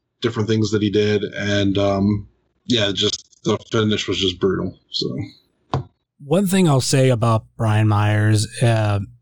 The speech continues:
Speaker 2: is he really does and did have a real affinity for A I W.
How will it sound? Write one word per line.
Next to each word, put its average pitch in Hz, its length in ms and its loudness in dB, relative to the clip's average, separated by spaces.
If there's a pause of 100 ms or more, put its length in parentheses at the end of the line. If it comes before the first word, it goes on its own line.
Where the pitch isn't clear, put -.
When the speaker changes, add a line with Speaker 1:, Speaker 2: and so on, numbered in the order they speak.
(140)
Speaker 2:
is 127 220 2
he 180 200 2
really 240 280 4
does 135 760 0
and 120 240 2
did 123 240 2
have 113 220 0
a 104 300 -2 (460)
real 165 220 4
affinity 127 480 2
for 104 280 -2
A 110 120 0
I 95 120 -2
W. 104 480 -2